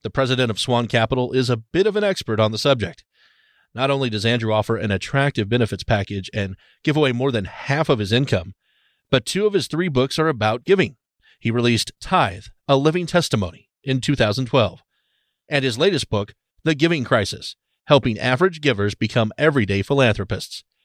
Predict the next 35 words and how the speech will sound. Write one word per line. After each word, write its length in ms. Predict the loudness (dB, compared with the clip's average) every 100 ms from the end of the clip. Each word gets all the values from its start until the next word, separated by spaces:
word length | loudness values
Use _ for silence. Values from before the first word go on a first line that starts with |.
| _ _
is 140 | -4 2
scheduled 300 | 2 2 0
to 80 |
be 100 | 0
released 480 | 0 2 0 -2 -8 -4
in 140 | 0
March 280 | 2 2 0
twenty 280 | -2 -2 0
twenty-three. 600 | 0 0 0 -2 -4 -14 _ _ _ _ _ _ _ -2
"My 160 | 0
belief 320 | 2 0 0 2
is 320 | 2 0 -4
philanthropy 600 | -2 0 0 0 0 0
is 200 | 0 -2
not 300 | -2 0 0
just 240 | -2 -4
for 140 | -2 0
rich 200 | 0 0
old 200 | -2 0
guys," 380 | -4 -4 -8 -4
Andrew 260 | -2 -2
says. 380 | -4 -6 -8 -12 _ _ _ _ _
"I 120 | 2
always 200 | 2 2
joke 300 | 0 -2 0
that 160 | -2 -2
it 100 | 0
takes 320 | -2 -2 -2
no 160 | 0 0
faith 380 | 0 -2 -2 -4
to 100 | 0
give 260 | 2 2
when 120 | 0
you're 100 | 0
dead. 360 | 2 4 2